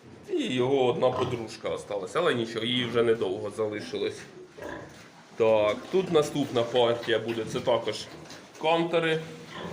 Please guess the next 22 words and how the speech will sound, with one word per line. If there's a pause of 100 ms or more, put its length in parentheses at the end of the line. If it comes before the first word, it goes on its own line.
(480)
Кому
потрібні, (120)
якщо
контакти
будуть
потрібні, (220)
питайте, (200)
я
вам
дам.
Це (260)
спермодозом
у
нас
тут
Полтавський
район,
село
Мильці. (760)
Женя, (540)
приятна
людина,